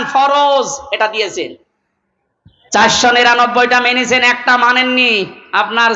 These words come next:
জীবনে সওয়াব হবে জিরো, শূন্য, কাজের কোনো গুরুত্ব নেই। কিয়ামতে আল্লাহ যখন মাপবে, একেবারে জিরো হয়ে যাবে, এই পাল্লাটা ভারী হয়ে যাবে। আমি আশা করি বোঝাতে পেরেছি। এই জন্য জীবনে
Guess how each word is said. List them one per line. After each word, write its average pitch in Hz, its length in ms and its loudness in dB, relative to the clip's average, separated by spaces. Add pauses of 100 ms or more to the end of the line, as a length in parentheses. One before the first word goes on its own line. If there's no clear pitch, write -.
জীবনে 220 380 0
সওয়াব 226 460 2
হবে 220 300 2
জিরো, 214 400 -2
শূন্য, 208 420 -4
কাজের 202 440 -2
কোনো 202 160 0
গুরুত্ব 196 420 -2
নেই। 170 220 0 (320)
কিয়ামতে 208 420 0
আল্লাহ 208 220 0 (100)
যখন 214 180 0 (100)
মাপবে, 226 400 0 (340)
একেবারে 180 420 0
জিরো 180 340 -2
হয়ে 175 180 4
যাবে, 151 240 -2 (340)
এই 196 180 0 (100)
পাল্লাটা 196 400 0
ভারী 165 260 -2
হয়ে 131 180 -6
যাবে। 107 160 -14 (1040)
আমি 165 140 0
আশা 190 220 0
করি 202 220 0
বোঝাতে 196 460 0
পেরেছি। 190 360 0
এই 180 120 0
জন্য 214 160 0
জীবনে 220 380 2